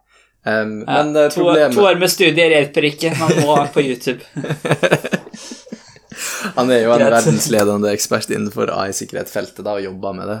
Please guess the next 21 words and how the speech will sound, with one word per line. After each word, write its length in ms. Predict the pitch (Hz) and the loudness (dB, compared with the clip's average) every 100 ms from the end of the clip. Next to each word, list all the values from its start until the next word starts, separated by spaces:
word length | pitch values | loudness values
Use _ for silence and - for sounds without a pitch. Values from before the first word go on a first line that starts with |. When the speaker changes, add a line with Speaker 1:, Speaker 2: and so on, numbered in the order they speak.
| - | -10
Speaker 1:
så, 260 | - 98 95 95 | -6 -2 0 -2
eh, 1000 | 95 - - - - _ 403 392 392 381 349 | -4 -10 -20 -20 -20 _ -2 0 0 -4 -2
synes 200 | 208 156 | 0 2
Speaker 2:
Ja, 80 | |
Speaker 1:
det 40 | 131 | 4
er 60 | |
Speaker 2:
han, 100 | - | 4
Speaker 1:
innenfor. 220 | 180 92 - | 0 -4 0
Speaker 2:
og 160 | 170 | 2
ikke 180 | 170 170 | 2 0
min-, 220 | 160 202 - - | 0 -2 -8 -6
ikke 240 | 180 160 | -4 -2
minst 220 | 160 196 151 | -2 -4 -4
YouTube. 400 | 127 - 175 175 - - _ - | -6 -6 -8 -8 -18 -20 _ -8
Speaker 1:
Eh, 400 | - - 123 123 - - - - | -8 -6 -6 -6 -8 -10 -12 -4
<laughs> 500 | - - - - - | -4 -4 -10 -14 -12
vent, 240 | 98 107 | -12 -8
her 180 | 98 110 | -6 -4
YouTube 500 | 110 101 - 95 95 | -4 -6 -4 -2 -2
jobber 260 | 92 92 95 | -2 -2 -2
med, 300 | 92 95 | -4 -6